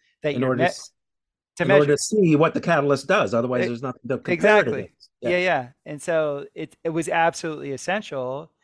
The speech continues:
Speaker 1: If we're made in the image and likeness of our Creator, and we are to be a cre-, creative, we have to have a control within the experiment. So the control was the, the tree,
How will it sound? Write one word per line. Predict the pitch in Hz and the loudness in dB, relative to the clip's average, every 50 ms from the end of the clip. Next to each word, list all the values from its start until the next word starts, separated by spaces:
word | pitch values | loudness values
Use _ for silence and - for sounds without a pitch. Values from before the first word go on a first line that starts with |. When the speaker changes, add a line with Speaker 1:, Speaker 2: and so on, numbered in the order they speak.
| _ _ _ _ _ _ _ _ | _ _ _ _ _ _ _ _
Speaker 1:
If | - 151 - - | -8 -8 -6 -4
we're | 156 175 180 175 | -2 -2 -2 -2
made | 165 165 170 170 147 | -2 -2 -2 -2 -2
in | 156 147 | -4 -6
the | 143 143 147 | -8 -8 -8
image | 151 156 156 139 131 | -8 -8 -8 -8 -8
and | 139 139 | -4 -2
likeness | 143 147 - - 143 139 - - | -2 -2 -2 -4 -8 -10 -10 -10
of | 143 120 | -8 -6
our | 135 131 123 | -6 -6 -6
Creator, | - - 139 139 147 160 170 160 135 131 120 120 120 120 131 - - | -8 -8 -6 -4 -2 -2 -2 -4 -4 -6 -6 -8 -8 -10 -10 -12 -12
and | 127 131 135 | -12 -10 -8
we | 135 139 | -6 -4
are | 139 139 135 135 | -2 -2 -2 -2
to | - - 151 | -4 -6 -10
be | 127 - 139 151 170 170 156 | -10 -8 -8 -4 -2 0 0
a | 139 127 - _ _ | 0 -2 -4 _ _
cre-, | - - - 147 139 - _ _ - | -16 -12 -10 -10 -10 -12 _ _ -14
creative, | - - 156 143 143 135 127 113 143 175 170 131 117 117 120 120 117 _ _ _ _ _ _ _ _ - | -8 -4 -2 -2 0 -2 -2 -2 0 0 0 -2 -4 -6 -12 -16 -18 _ _ _ _ _ _ _ _ -8
we | 147 147 | -6 -6
have | 135 151 165 160 143 - | -2 0 0 0 0 0
to | - 160 | -2 -2
have | 123 147 135 123 117 | -2 -2 -2 -4 -4
a | 135 | -6
control | 135 - - 139 131 131 - - - 202 208 202 165 139 135 131 131 | -10 -10 -12 -14 -12 -12 -12 -6 -2 0 0 2 2 0 -2 -4 -4
within | 127 131 127 117 131 127 127 | -6 -10 -12 -12 -12 -12 -10
the | 123 123 | -10 -12
experiment. | 123 117 - - - 202 202 180 143 - - - - - _ _ _ _ _ _ _ _ _ _ _ _ _ _ _ | -12 -14 -16 -10 -6 -4 -4 -4 -4 -8 -14 -18 -20 -20 _ _ _ _ _ _ _ _ _ _ _ _ _ _ _
So | - - | -16 -10
the | 127 131 131 | -8 -8 -8
control | - - 131 123 117 - - 185 208 220 190 151 135 135 139 143 156 160 156 _ _ _ _ _ _ _ _ _ - | -8 -10 -12 -12 -12 -6 -2 0 2 4 4 4 2 0 -2 -4 -6 -8 -14 _ _ _ _ _ _ _ _ _ -6
was | 135 151 151 151 151 147 143 - - 175 180 _ _ _ _ | -2 0 2 2 2 0 -4 -8 -18 -20 -20 _ _ _ _
the, | 143 156 147 139 _ - | -6 -6 -6 -6 _ -8
the | 147 147 143 | -6 -4 -4
tree, | - - - 175 170 165 160 160 151 147 143 139 139 | -4 -4 -4 -2 -2 0 0 0 -2 -2 -4 -6 -10